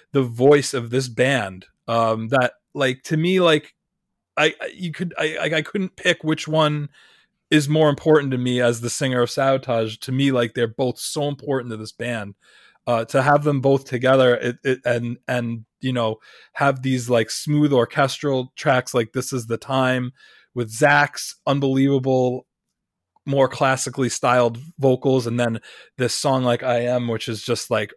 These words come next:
a real thrashy, crunchy, you know, powerful song. You got John and doing his trademark cackle. I mean, it, it's, <laughs> it's just, it's just great. It's just, and it's just, and like you said, it's such a great transition from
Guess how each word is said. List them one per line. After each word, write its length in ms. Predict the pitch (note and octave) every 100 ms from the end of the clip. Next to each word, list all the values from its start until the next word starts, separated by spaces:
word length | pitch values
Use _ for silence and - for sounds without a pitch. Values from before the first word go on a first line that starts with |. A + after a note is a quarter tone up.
| -
a 80 | C3
real 280 | D3 D3+ C3
thrashy, 560 | - B2+ B2 - B2
crunchy, 600 | A2+ C3 A#2+ - A#2 A2+ A#2 _ -
you 160 | A#2+
know, 160 | A2+ G#2+
powerful 580 | - C3 A#2+ A#2+ B2+ A#2
song. 400 | C#3+ C#3+ C#3 B2
You 100 | A#2
got 220 | A#2 A#2
John 420 | B2 B2+ C#3 B2 - - - -
and 200 | C#3 A#2+
doing 240 | C#3 C3
his 200 | C3 B2
trademark 560 | - C#3+ C3 B2 A2+ -
cackle. 680 | - D#3 D3+ D3+ C#3+ D3 C#3+ - - -
I 80 | C3+
mean, 240 | C#3 C3+
it, 180 | C3+ C#3
it's, 560 | D3 C3+ - - - - - -
<laughs> 140 | E5+ G#4 D#3
it's 280 | C#3 -
just, 260 | F#3 F3 - - - -
it's 180 | C3+ -
just 300 | F#3+ F3+ -
great. 280 | C#3+ F#3 A#2
It's 200 | G#2+ -
just, 180 | C#3 -
and 180 | C#3 C#3
it's 140 | -
just, 220 | E3 D3
and 140 | C3+ C#3+
like 180 | D3
you 60 | C#3
said, 200 | - D3+
it's 120 | B2+
such 160 | C3 C#3+
a 60 |
great 260 | B2+ B2 B2+
transition 640 | - A#2+ A2 B2 - A2+
from 320 | G2+ A2+ G#2+